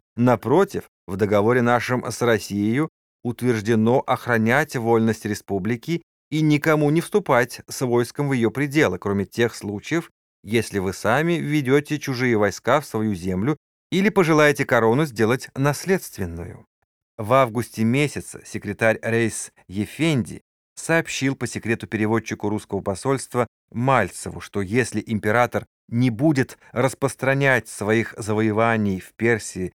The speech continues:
далее Шимахи, которую имеет право овладеть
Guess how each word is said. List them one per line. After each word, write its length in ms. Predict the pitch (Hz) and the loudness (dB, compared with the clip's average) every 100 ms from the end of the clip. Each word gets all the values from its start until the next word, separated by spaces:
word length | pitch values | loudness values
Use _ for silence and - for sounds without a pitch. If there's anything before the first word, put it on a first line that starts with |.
| - | -6
далее 460 | 98 110 104 101 | 2 2 4 0
Шимахи, 680 | - 104 101 160 156 - - _ _ _ _ | -2 -4 0 2 0 -6 -20 _ _ _ _
которую 420 | 98 - 101 98 - | -6 -2 0 0 0
имеет 300 | 113 110 98 | 0 0 0
право 320 | - 110 98 92 | 0 2 2 0
овладеть 500 | 104 104 104 110 | -2 -2 0 -2